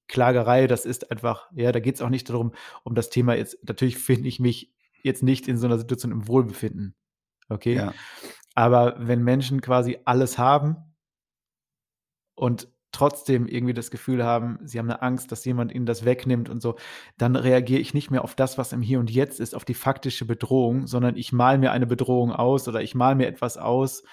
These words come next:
Speaker 1: Also ich erzeuge mir eine Illusion und reagiere dann da drauf. Ja?
Speaker 2: Verstehe.
Speaker 1: Das ist Selbstblockade in so, in einer gewissen Form.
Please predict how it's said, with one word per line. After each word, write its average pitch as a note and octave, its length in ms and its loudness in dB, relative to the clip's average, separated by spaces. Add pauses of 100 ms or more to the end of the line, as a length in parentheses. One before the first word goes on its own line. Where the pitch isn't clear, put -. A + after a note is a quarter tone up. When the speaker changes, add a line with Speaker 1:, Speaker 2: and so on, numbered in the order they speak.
(520)
Speaker 1:
Also A#2+ 140 -6
ich - 140 -8
erzeuge C3 580 2
mir C3 100 4
eine B2 180 0
Illusion B2+ 680 2 (220)
und A#2 160 -4
reagiere B2 440 2
dann A#2 200 0
da A#2+ 220 2
drauf. - 500 -6 (1700)
Ja? A2 80 -4
Speaker 2:
Verstehe. G#2 560 -4
Speaker 1:
Das B2 220 0
ist A#2 160 -6
Selbstblockade G#2+ 880 -2 (1120)
in G#2 140 -6
so, A2+ 120 -4
in A#2 160 -6
einer A#2 200 -2
gewissen A2+ 320 -4
Form. G#2+ 420 -2